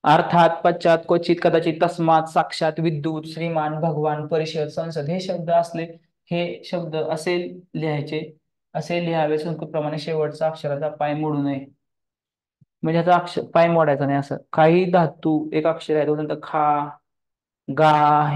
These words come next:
ए, पी, म्हणजे ह्याच्यामध्ये अर्थ होतो ना तयार, ह्याला काही शब्द जोडायची गरज नाही. खा म्हणजे खा, गा म्हणजे गा, ए म्हणजे ए, पी, धू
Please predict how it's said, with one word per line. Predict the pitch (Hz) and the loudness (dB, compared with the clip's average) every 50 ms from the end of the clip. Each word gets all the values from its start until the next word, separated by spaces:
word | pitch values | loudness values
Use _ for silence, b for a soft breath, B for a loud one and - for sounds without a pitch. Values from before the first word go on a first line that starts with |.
| 156 - | 0 2
ए, | - 156 151 151 147 143 | 2 4 4 4 4 2
पी, | 147 - - 160 156 147 147 | 0 -4 -6 -4 -4 -2 -2
म्हणजे | 151 165 160 180 | -2 0 0 2
ह्याच्यामध्ये | 190 190 196 196 202 208 | 2 2 2 2 2 2
अर्थ | 175 175 185 190 - 196 | 2 2 2 4 4 4
होतो | 202 196 202 214 | 4 4 4 2
ना | 220 226 | 2 2
तयार, | 226 180 147 | 0 0 0
ह्याला | 143 160 170 | 0 0 0
काही | 170 175 175 | 0 0 0
शब्द | 180 196 180 | 0 0 0
जोडायची | 175 185 190 185 175 170 185 | 0 0 0 0 0 0 0
गरज | 175 196 196 185 | 2 2 2 2
नाही. | 170 160 156 156 156 | 4 2 2 0 0
खा | - 165 160 | -2 -2 -2
म्हणजे | 160 165 165 165 170 | -2 -2 -2 -2 -4
खा, | 170 - 190 190 175 165 165 - - _ _ _ _ _ _ _ _ _ _ _ _ - 151 143 | -4 -6 -6 -6 -6 -6 -8 -10 -16 _ _ _ _ _ _ _ _ _ _ _ _ 0 4 6
गा | 160 160 165 | 8 8 8
म्हणजे | 165 170 170 165 185 | 8 6 6 6 6
गा, | 180 202 190 180 165 | 6 6 6 6 4
ए | 151 - 170 170 | 2 2 2 2
म्हणजे | 165 165 170 170 170 185 | 4 4 4 4 4 4
ए, | 190 185 165 156 - | 4 4 2 2 0
पी, | - 185 180 175 170 170 156 | -2 0 2 2 2 0 0
धू | 151 175 175 170 160 170 | 2 2 2 2 2 -2